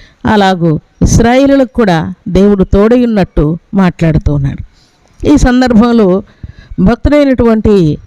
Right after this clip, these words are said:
యాకోబు దేవుని సన్నిధిలో వేడుకోవడం ప్రారంభించాడు. ఇట్లు సర్వశక్తిమంతుడైనటువంటి దేవాతి దేవుడు ఆకలి కొనిన వారికి ఆహారం ఇచ్చి తృప్తిపరిచే దేవుడు, గాయమునందిన వానికి గాయములను కట్టే దేవుడు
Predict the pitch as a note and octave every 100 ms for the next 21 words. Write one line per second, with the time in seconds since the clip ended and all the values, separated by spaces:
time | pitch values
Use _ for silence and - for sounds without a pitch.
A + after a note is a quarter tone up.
0 | _ _ - F#3 G3 G3+ C4+ C#4+ A#3+ A3
1 | B3 B3 - G#3+ G#3+ G3 F3+ E3 D#3+ _
2 | F3 F#3+ A3+ B3 A#3+ G3 F#3 - F3+ G3+
3 | G3 F#3 - F#3+ D#3 F3 - - - A3
4 | C4+ C#4 C#4 G#3+ A#3 C#4 C#4+ C#4 C4 A3+
5 | A3 G#3+ G3 F#3+ F#3 F#3+ F3 F3 G3 A3
6 | G#3+ F#3 F#3 E3 C#3 B2+ _ _ _ _
7 | - - _ _ - E3 G3 A#3+ D4+ C#4
8 | B3 A3+ G3+ F#3+ - - C3+ A#2+ - -
9 | E3 F3+ F#3 B3+ C4 A3+ G#3+ - - -
10 | - - - F3+ D#3+ E3+ F3 F#3 _ _
11 | _ _ _ _ _ _ _ _ _ -
12 | D#3+ D#3+ G3+ B3 C#4+ C4+ B3+ B3 A3+ G#3+
13 | G3+ E3 F3 F#3 A#3 A#3+ A3 F#3 F3 -
14 | B3 G#3 F3+ F3 G3